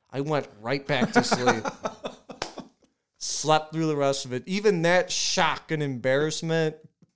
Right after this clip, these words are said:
Speaker 1: Don't put me in a dark room, dude, with a screen on. I'm gonna go to sleep. If we're trying to, if Sarah and I are trying to watch a show at night, all the lights in the room need to be on.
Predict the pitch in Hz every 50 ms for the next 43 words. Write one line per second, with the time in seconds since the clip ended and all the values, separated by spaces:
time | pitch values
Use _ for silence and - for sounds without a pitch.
0 | _ _ _ _ _ _ _ _ _ _ _ - _ _ _ _ _ _ _ -
1 | 160 180 190 - - - 202 202 190 185 175 170 160 151 147 139 131 113 139 139
2 | 147 156 151 151 - 139 156 175 180 160 139 120 113 120 131 143 156 147 139 139
3 | 139 - 147 131 110 - - - - - 147 160 175 185 185 160 131 120 113 107
4 | 110 139 156 175 180 175 139 - 160 - 180 196 180 - - - 135 139 160 196
5 | 240 214 117 - - _ _ _ _ _ _ _ _ 147 135 - 160 160 208 240
6 | 233 - - 240 240 240 214 175 131 107 92 _ _ _ _ _ _ _ _ -
7 | _ _ _ 160 - - - 151 156 175 185 196 190 170 147 139 139 139 131 135
8 | - 151 143 127 110 104 107 107 113 131 131 - 131 - - - 117 123 139 139
9 | 123 - 110 107 107 127 147 156 156 160 - _ _ _ _ _ _ _ _ -
10 | 135 143 151 156 156 165 139 123 123 123 131 135 139 - 143 127 123 113 113 117
11 | 117 117 117 117 113 107 110 107 110 110 110 104 104 104 98 - -